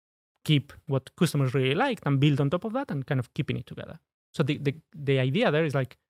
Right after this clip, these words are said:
there's not really, like, I take the credit, but it wasn't, like, a master stroke or anything. Like, it was a lucky, lucky strike, honestly. Like,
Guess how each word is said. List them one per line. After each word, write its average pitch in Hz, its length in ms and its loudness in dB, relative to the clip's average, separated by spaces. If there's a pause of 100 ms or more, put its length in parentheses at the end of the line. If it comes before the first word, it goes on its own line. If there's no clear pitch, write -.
(280)
there's 151 120 4
not 208 220 4
really, 147 200 2
like, 127 280 -4 (500)
I 156 100 6
take 156 200 8
the 135 80 6
credit, 143 320 6
but 135 140 6
it 143 60 4
wasn't, 175 220 6
like, 127 160 0
a 113 200 0
master 131 640 2
stroke 135 400 2
or 127 40 4
anything. 127 280 4
Like, 135 100 -2
it 156 100 2
was 156 140 6
a 160 60 4
lucky, 147 260 2
lucky 143 240 0
strike, - 460 -4 (120)
honestly. 127 320 -4
Like, 139 180 -4